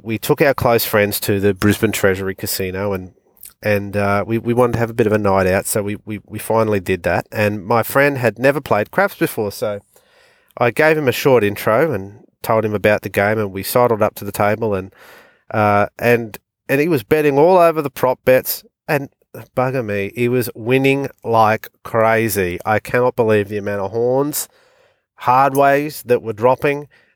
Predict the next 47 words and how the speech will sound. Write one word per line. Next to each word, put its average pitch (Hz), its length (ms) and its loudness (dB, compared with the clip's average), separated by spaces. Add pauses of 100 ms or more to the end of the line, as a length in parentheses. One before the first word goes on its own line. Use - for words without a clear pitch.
It 123 180 -6
was 113 260 -6
raining 151 760 0 (100)
horns 131 460 -2
and 117 140 -4
hard 104 240 0
ways, 85 360 -2
and 104 320 -2 (120)
oh 127 180 0
my 120 220 0
God, 104 320 0
I 107 80 -8
could 101 180 -8
not 110 220 -2
believe 98 360 -4
it. 73 140 -8 (460)
Uh, 113 240 2
I 147 140 4
just 151 180 -4
stuck 147 260 0
with 139 160 -2
my 127 240 2
base 113 340 0
bet, 113 240 0 (200)
my 101 180 -6
don't 110 280 -4
pass 113 280 -8
bet. 98 260 -6 (440)
At 143 120 0
the 156 140 4
end 170 100 4
of 170 80 4
the 156 60 4
night, 123 340 4
he's 135 240 0
up 127 200 4
over 113 240 4
five 123 320 2
hundred 117 280 0
dollars, 110 640 0 (100)
and, 110 400 2
uh, 107 340 4
and 113 120 2
I'm 107 180 2
up 104 140 0
twenty 95 300 0
bucks. 82 440 -6